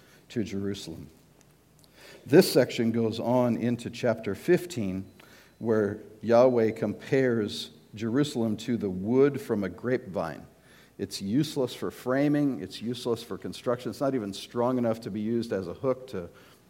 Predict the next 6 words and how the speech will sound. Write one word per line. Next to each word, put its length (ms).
for 260
a 60
pot 340
rack. 400
Um, 380
and 340